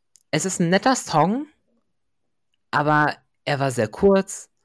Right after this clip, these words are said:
er war von der Botschaft her nicht so tief, wie es die anderen Songs davor waren. Und deswegen war ich ein bisschen so, ja,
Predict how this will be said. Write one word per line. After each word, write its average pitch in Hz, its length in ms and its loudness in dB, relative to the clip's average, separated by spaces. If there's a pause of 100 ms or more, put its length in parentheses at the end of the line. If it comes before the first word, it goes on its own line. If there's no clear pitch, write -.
(460)
er 131 200 -2
war 123 500 0 (920)
von 139 180 -2
der 135 100 2
Botschaft 170 640 2
her 147 100 0
nicht 160 220 -2
so 156 100 0
tief, 170 540 -4
wie 139 60 -4
es 131 100 -6
die - 160 -6
anderen 170 260 0
Songs 156 280 -4
davor 165 480 0
waren. 147 440 0 (480)
Und 139 140 -6
deswegen 151 340 -2
war 139 160 4
ich 151 160 -2
ein 147 120 -6
bisschen 143 440 -4
so, 139 320 -4 (960)
ja, 123 1120 2